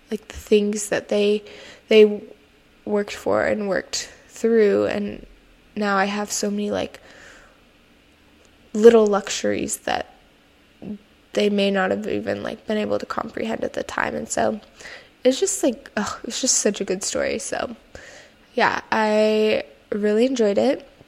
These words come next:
more than I thought. I did sob at the end 'cause, you know, you go on this journey. It was, like, five hundred pages, and it's like, "Oh, this is how it ends." Like, people die, and it's like, "Okay, I, I know that," but it was just, oh, it's just a beautiful story.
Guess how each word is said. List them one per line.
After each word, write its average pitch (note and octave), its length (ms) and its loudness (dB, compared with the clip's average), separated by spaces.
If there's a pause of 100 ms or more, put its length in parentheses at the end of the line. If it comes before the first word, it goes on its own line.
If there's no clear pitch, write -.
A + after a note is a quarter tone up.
(680)
more G#3+ 220 0
than A#3 140 0
I B3+ 120 0
thought. G#3 380 2
I - 60 0
did G3+ 300 0
sob - 580 0 (140)
at A3 140 -2
the - 160 -2
end G#3+ 420 -2
'cause, - 380 -4 (120)
you A3+ 140 -4
know, G3+ 280 0 (160)
you A#3 120 0
go A#3+ 140 8
on A3+ 100 4
this G#3 160 -2
journey. G3+ 400 0
It E3+ 60 -4
was, - 160 -8
like, - 280 -8 (300)
five A#3 220 2
hundred G3+ 240 -2
pages, - 440 0
and - 140 -10
it's - 120 -10
like, - 180 -10 (240)
"Oh, A3+ 260 -2 (720)
this A#3 180 0
is A#3 120 -4
how A3+ 140 2
it G3+ 140 0
ends." G#3+ 380 0
Like, - 280 -6 (220)
people A3 300 4
die, A3 420 0
and G#3+ 220 0
it's - 200 -10
like, - 380 -6
"Okay, G#3+ 400 -2
I, A3 280 -2
I G#3+ 100 0
know A3+ 260 6
that," - 280 0
but - 140 -4
it G3 40 0
was A3+ 120 -2
just, - 400 -2 (280)
oh, - 280 -2
it's - 140 -6
just A3 140 -4
a - 40 -16
beautiful F#3+ 300 -2
story. - 360 -4